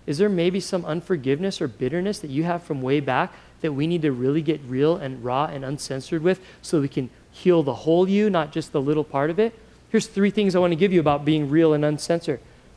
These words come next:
First of all, write this down. Kill the root, not just the fruit.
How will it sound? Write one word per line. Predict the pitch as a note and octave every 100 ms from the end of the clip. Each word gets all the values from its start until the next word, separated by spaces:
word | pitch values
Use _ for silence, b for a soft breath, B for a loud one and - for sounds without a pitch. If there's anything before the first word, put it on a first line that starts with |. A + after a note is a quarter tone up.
| -
First | F#3+ -
of | F#3+
all, | G3+ A3 E3+
write | E3+ F3+
this | F#3+ F3+
down. | G#3 A3+ A3+ B B B
Kill | - A#3 A#3+
the | A3
root, | G3+ A3+ A#3 F#3
not | F#3 F3
just | F3+ F#3
the | F3+
fruit. | - F3 C#3